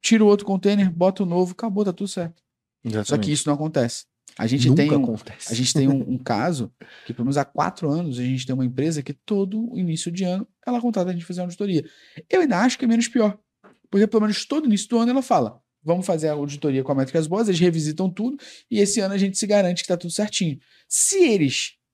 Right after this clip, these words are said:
Speaker 1: mudaram qualquer coisa ao longo desse tempo, já não tem mais garantia.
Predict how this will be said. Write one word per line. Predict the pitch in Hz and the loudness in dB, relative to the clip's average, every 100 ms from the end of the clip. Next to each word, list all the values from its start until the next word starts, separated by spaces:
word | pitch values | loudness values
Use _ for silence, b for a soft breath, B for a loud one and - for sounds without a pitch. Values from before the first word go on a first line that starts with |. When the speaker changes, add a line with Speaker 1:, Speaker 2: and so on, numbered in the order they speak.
| _ | _
Speaker 1:
mudaram | 160 170 135 131 | -2 2 2 2
qualquer | 131 131 180 170 | -2 -4 -6 -2
coisa | 170 156 | 0 2
ao | 139 | 2
longo | 135 139 | 2 0
desse | 127 - | -2 -2
tempo, | 202 277 - - | -2 -2 -4 -6
já | 185 | -2
não | 208 | -2
tem | 202 | -2
mais | 196 | -2
garantia. | 196 220 202 151 | -2 -2 -4 -6